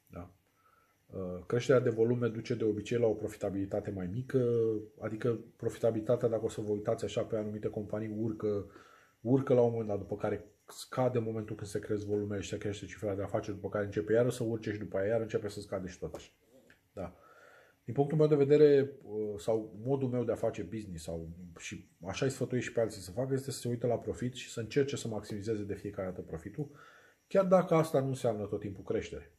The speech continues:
Pentru că, uh, maximizarea profitului, profitul și banii pe care i-ai în buzunar, din punctul meu de vedere, sunt foarte importanți, mult mai importanți decât cifra de afaceri. Da? Pentru că cifra de afaceri e un, e un indicator care te,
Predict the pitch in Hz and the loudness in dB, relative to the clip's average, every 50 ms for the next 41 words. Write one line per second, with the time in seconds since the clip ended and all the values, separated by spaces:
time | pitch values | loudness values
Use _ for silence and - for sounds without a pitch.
0 | _ _ _ _ _ _ _ _ - 113 104 113 - - 117 110 104 101 - - | _ _ _ _ _ _ _ _ -10 -8 -8 -8 -2 0 2 2 2 0 -4 -10
1 | - 98 104 101 101 101 101 98 98 98 95 92 92 92 90 - - _ - 110 | -8 -6 -4 -2 -2 0 -2 -2 -2 -2 -2 -4 -4 -6 -8 -12 -16 _ -8 -6
2 | 110 107 - - 117 113 104 120 139 143 135 123 - 120 110 - 117 107 - 104 | -6 -6 -4 -6 -8 -6 2 4 4 6 6 4 2 -2 -4 -4 -4 -4 -4 -4
3 | 98 95 - - - 104 - - 139 - 127 110 - 95 95 95 123 123 127 117 | -4 -6 -6 -4 -4 -4 -2 -2 -4 -2 -4 -6 -6 -10 -6 -2 -2 -2 -2 -2
4 | - - 101 - 107 107 104 101 101 95 90 90 82 82 82 87 101 107 113 113 | -4 -6 -4 -2 0 0 0 0 0 -2 -6 -8 -8 -8 -8 -8 -8 -8 -8 -10
5 | - - - - - - - _ _ _ 107 98 117 117 - 117 113 113 107 107 | -12 -18 -20 -20 -20 -20 -20 _ _ _ -8 -6 -6 -6 -4 -2 -2 0 0 0
6 | 104 101 104 110 104 101 - 95 92 - 104 92 - - 87 80 80 90 85 85 | 0 0 0 0 -2 -2 -6 -8 -6 -4 -4 -4 -4 -4 -8 -8 -6 -8 -6 -4
7 | 113 113 104 107 123 135 135 127 127 117 120 117 117 110 104 - 117 110 107 110 | -4 -4 -4 -2 0 0 0 2 2 0 0 0 -2 -4 -2 0 -2 -2 -2 -4
8 | 104 - 98 - - - 101 90 85 85 82 - - - - - - _ _ _ | -6 -6 -8 -10 -12 -10 -8 -8 -6 -8 -8 -10 -12 -14 -16 -20 -20 _ _ _
9 | _ _ _ _ _ _ _ _ _ _ _ _ _ _ _ _ 104 101 104 104 | _ _ _ _ _ _ _ _ _ _ _ _ _ _ _ _ -8 -8 -8 -8
10 | - - - - - - - - _ _ _ 120 120 123 131 - - 143 135 143 | -12 -20 -20 -20 -20 -20 -20 -20 _ _ _ -2 2 2 2 2 2 4 6 6
11 | 139 139 127 113 - 135 135 - 135 131 127 123 123 117 113 113 110 113 117 117 | 6 8 6 6 6 4 4 6 4 4 4 4 2 0 -4 -6 -6 -4 -2 -2
12 | 117 117 117 113 113 107 113 107 - 135 127 123 131 - 123 117 110 110 - 120 | 0 -2 0 -2 0 2 2 2 4 2 0 0 2 4 4 4 4 4 2 2
13 | 110 110 107 | 2 2 2